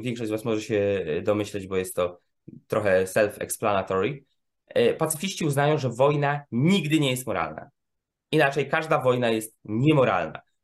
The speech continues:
Wojna jest złem, potencjalnie najwyższym, największym możliwym złem, może, trzeba robić wszystko, co tylko możliwe, aby do niej nie dopuścić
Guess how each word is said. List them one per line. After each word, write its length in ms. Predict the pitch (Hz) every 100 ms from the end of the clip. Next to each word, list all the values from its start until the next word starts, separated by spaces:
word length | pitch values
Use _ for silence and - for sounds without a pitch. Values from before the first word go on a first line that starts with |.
| -
Wojna 300 | 139 147 120
jest 260 | 98 95
złem, 480 | 107 127 165 226 254 - _ -
potencjalnie 680 | 139 131 131 127 127 123 117
najwyższym, 640 | 113 117 135 147 - 123
największym 540 | 110 113 120 117 107
możliwym 480 | 107 104 120 110 95
złem, 500 | 92 113 139 175 180 - _ _ _ -
może, 200 | 131 131 -
trzeba 260 | - 131
robić 240 | 123 110 -
wszystko, 400 | - 165 160 135
co 100 | 127
tylko 180 | - 113
możliwe, 400 | 113 120 117 -
aby 160 | 104
do 120 | 95
niej 180 | 92 90
nie 280 | 92 101 151
dopuścić 580 | 165 160 170 - 170